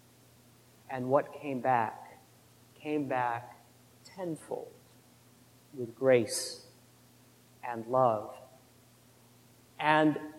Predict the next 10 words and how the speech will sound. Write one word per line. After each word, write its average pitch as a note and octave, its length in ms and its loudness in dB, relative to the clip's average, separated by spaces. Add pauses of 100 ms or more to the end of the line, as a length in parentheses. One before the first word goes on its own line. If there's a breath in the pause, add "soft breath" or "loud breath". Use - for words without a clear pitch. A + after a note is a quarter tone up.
(100)
the D#3 100 4
wonderful E3+ 600 4
recognition C#3 840 -4 (380)
was A#2+ 440 -6
that B2 180 -6
it B2+ 160 -10
was B2+ 240 -10
no B2 140 -4
longer A2+ 460 -10
mine. G#2+ 280 -14